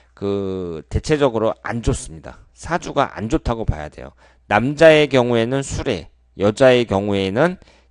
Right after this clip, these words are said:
진사, 이 두 글자를 갖고 있는 사람들은, 왜 여자가 진사냐면 이게 이제 그 땅에 해당이 되고 이 수라는 것은 하늘에 해당이 되기 때문에 이 하늘을 상징하는 게 남자고 땅을 상징하는 게 여자니까,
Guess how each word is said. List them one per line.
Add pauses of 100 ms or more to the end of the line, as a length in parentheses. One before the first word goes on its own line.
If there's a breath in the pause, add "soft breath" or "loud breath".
진사, (360)
이
두
글자를
갖고
있는
사람들은, (380 loud breath)
왜
여자가
진사냐면
이게
이제
그 (220)
땅에
해당이
되고 (600 soft breath)
이
수라는
것은
하늘에
해당이
되기
때문에 (480 soft breath)
이
하늘을
상징하는
게
남자고
땅을
상징하는
게
여자니까,